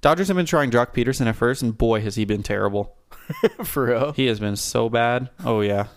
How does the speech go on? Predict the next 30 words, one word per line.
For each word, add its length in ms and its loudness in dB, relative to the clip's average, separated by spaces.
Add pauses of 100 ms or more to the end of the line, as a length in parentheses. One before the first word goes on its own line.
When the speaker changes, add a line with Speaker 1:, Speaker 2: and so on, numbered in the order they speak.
(160)
Speaker 1:
<laughs> 40 -4 (1120)
Um, 320 -2
okay, 240 2
this 200 0
isn't 200 -2
updated 400 0
'cause 140 -6
he's 140 -2
at 120 0
nineteen 420 -2
home 180 -2
runs 240 -4
now. 200 -4
Let 120 -4
me 100 -4
go 240 -4
to 260 -8
his, 520 -8 (720)
so 100 -2
he's 120 0
hitting 200 0
two 240 0
eighty-one 460 0 (1160)
with 200 -2
a 360 2
nine 240 2
thirty-three 420 0
O 80 0
P 180 0
S, 340 -4